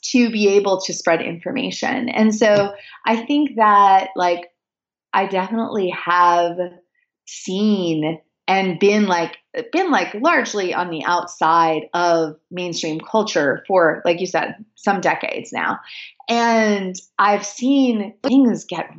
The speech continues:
really accelerated and really, really crazy with the disassociation, with climate change, with all of these things. And I'm really curious what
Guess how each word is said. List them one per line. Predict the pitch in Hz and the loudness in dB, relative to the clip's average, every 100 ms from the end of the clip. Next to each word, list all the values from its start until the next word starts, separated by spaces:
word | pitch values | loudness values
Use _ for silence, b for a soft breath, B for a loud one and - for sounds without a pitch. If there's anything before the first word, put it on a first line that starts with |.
| 170 | -6
really | 220 214 165 | -2 0 -2
accelerated | - - 196 202 - - - | -6 -6 -2 0 0 0 0
and | - - | -2 -4
really, | 127 107 107 | -2 -2 0
really | 101 101 | 0 0
crazy | - - - 123 131 | 0 0 0 2 0
with | 202 196 220 220 - B B _ | 2 4 4 2 -4 B B _
the | 170 208 202 185 | 0 2 2 2
disassociation, | 190 185 160 180 170 233 254 247 240 226 220 214 | 2 0 2 0 2 2 2 4 2 2 -2 0
with | 202 196 - | 0 0 -4
climate | - 240 240 233 | -4 -2 -2 -4
change, | 220 208 202 | -6 -8 -8
with | 175 | -8
all | - | -6
of | - | -6
these | - - | -10 -4
things. | 311 269 220 214 B B B - | -2 0 0 -4 B B B -6
And | 311 311 311 302 311 _ _ _ _ | -2 0 0 -2 -8 _ _ _ _
I'm | 285 | -4
really | 480 640 571 | 0 0 -2
curious | - 208 220 190 170 175 | 0 0 2 0 -4 -6
what | 175 165 | -4 -4